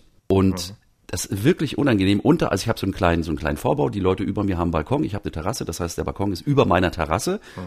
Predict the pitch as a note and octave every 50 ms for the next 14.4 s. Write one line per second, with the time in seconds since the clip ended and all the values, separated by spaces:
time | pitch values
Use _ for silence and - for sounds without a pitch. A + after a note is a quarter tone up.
0 | F2 - F#2+ G2 - A#2 A#2 - - - F2+ F2 F2 F2 D#2+ D#2 D2+ F2 G#2+ B2
1 | A2 - - C2 D#2 D#2 - G#2 F#2+ A2 G2+ F2 C#2+ C#2+ - - D2+ - - C#2+
2 | - - - - D2 - - - - - - - - - - - G2 G2 F2+ -
3 | - - F2 F2 F2 F2 F2 E2+ D#2+ - - - _ _ _ - - E2 E2 C#3+
4 | C#3+ - C#3 G#2+ G#2 F2+ E2+ E2 D2+ E2 F2+ B2 E3+ C#2 D#2 F2 - - - -
5 | - - G#2+ B2 C#3+ B2+ B2+ - - - F#2 A2 - - - C#3 C#3 C3+ - -
6 | - E2 E2 G2+ C3 E3+ F#3 - - - - - E2+ E2 - A2+ A2 A2 G#2 G2
7 | F2 - G2+ - - E2 E2+ G2+ G2+ G#2+ G2 G2+ G2+ G2+ G#2+ F#2+ F2 - F#2 E2+
8 | E2+ E2+ - _ F#2 C3+ B2+ A2 E2 E2 F2 F2 F#2+ G2+ - - - F#2 F2 G2+
9 | F2 - F2+ - - - - - - - - - G2+ G2 - A2+ A#2 - - -
10 | - - C3+ G2+ F#2 E2+ C#3 E3+ G3+ F3 B2+ A#2 C#3+ F#3 - - - - A#2+ G2+
11 | F#2 F#2 G2 G#2+ A2 - - - - - - A#2+ B2+ B2 - - - _ _ _
12 | _ _ _ _ - - - G#2+ G#2+ G#2 G#2 A2 - - - E2 - - F#2 -
13 | F2 F2+ G2 - G2+ G2+ A2+ G2 - F#2 - - - C#3+ C#3 - G2 A2 - -
14 | - D#2 - A2 A#2 A#2+ - -